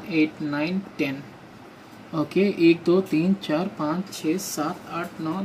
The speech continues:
दस। अब दस में तो मेरे को पता है भाई, यहाँ पे देखो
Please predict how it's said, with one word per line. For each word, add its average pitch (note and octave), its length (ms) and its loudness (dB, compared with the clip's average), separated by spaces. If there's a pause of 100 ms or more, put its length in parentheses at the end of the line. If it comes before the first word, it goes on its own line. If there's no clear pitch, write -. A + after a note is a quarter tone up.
दस। D3+ 220 -6 (580)
अब E3+ 120 -2
दस F#3 260 8
में G#3 80 8
तो G#3+ 80 6
मेरे G3 220 10
को G#3 80 6
पता F3 380 4
है F3+ 180 10
भाई, E3+ 360 10 (840)
यहाँ E3+ 160 4
पे D#3+ 120 0
देखो D3+ 400 0